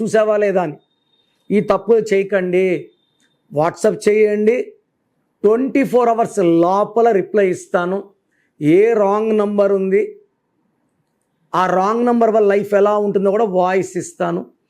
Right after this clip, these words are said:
మీ పేరు బాగుంటే మీరు లక్కీ, బాలేకపోతే take my appointment and meet me personally. Twenty-eight days in Hyderabad, one day Kurnool, one day Tirupati. So,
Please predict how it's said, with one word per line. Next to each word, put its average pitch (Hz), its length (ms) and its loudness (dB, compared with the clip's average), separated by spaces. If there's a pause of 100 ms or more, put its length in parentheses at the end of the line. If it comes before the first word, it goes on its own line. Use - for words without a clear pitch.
(260)
మీ 233 140 2
పేరు 254 340 2
బాగుంటే 240 480 0
మీరు 233 200 0
లక్కీ, 196 580 -2 (340)
బాలేకపోతే 196 1120 0 (260)
take 226 340 0
my 196 200 0
appointment 190 640 -4
and 180 420 -4
meet 190 260 -2
me 196 60 2
personally. 190 800 -2 (880)
Twenty-eight 214 540 2
days 202 200 2
in 190 60 0
Hyderabad, 208 640 0 (600)
one 180 220 0
day 214 140 2 (100)
Kurnool, 208 400 -2 (340)
one 196 160 0
day 202 120 0
Tirupati. 175 540 -4 (1080)
So, 196 340 2